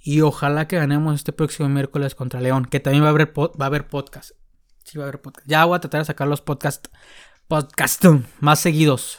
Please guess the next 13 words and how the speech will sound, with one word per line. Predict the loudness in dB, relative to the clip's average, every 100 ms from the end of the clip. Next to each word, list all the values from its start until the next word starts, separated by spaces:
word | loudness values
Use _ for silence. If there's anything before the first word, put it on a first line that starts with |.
| _
Los | -2 -2 -2
prometo, | -2 0 -2 -4
sí, | -4 -2
ya. | 0 -2 -2 _ -20 -20 _ _ _ -6
Tengo | -4 -4
que | -4
ponerme | -2 0 0
bien, | 0 0 -4 _ -20 _ _ _
bien | -10 -8
chingón | -4 -2
en | -2
esto | -4 -4 -2
y, | -2 -4 -10